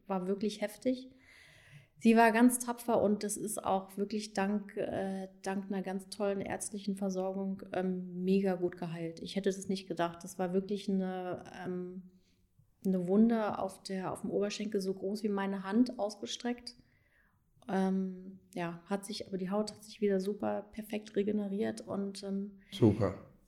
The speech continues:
Speaker 1: ja, Gott sei Dank.
Speaker 2: Ja, also das war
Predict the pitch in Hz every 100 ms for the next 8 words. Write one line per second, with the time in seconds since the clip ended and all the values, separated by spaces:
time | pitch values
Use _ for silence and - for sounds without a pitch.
0 | _ - 180 160 - - _ _ - -
1 | - - 208 208 190 165 165 160 110 143
2 | 143 101 - - - _ _ _ - 104
3 | 107 - 135 131 123 113 110 110